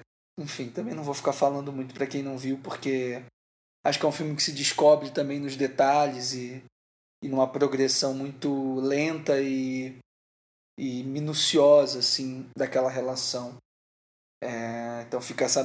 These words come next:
menção honrosa de um filme que não pôde entrar. E também uma menção honrosa pra um curta-metragem, é, que é o República, da Grace Passot,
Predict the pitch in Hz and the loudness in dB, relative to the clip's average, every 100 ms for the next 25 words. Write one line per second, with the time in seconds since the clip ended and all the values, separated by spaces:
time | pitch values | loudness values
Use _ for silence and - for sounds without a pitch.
0 | 131 147 131 - 139 135 139 143 147 131 | -2 -8 -4 -2 -2 2 4 4 2 -2
1 | - _ _ _ 147 151 170 143 117 110 | -6 _ _ _ -6 -4 0 0 -2 -4
2 | 147 143 151 139 135 131 147 160 - - | -4 -2 0 0 0 4 6 6 2 -10
3 | _ _ _ 170 170 180 196 196 196 - | _ _ _ -6 -4 -2 -2 -4 -6 -6
4 | - 170 170 180 185 185 190 180 180 160 | 0 2 4 2 2 2 2 2 4 6
5 | 170 175 180 180 180 180 180 185 180 175 | 4 4 -2 0 -2 -2 -6 -4 0 0
6 | 170 165 165 196 190 208 208 - _ _ | 4 6 6 4 -2 -6 -10 -16 _ _
7 | _ _ 143 143 139 139 156 156 156 185 | _ _ 0 2 2 0 2 4 2 0
8 | 180 185 196 185 - 160 151 - _ 156 | -2 -4 -4 -6 -4 -4 -4 -14 _ -2
9 | 139 143 143 - 151 143 - 165 196 - | 0 0 -2 4 4 4 0 2 0 -4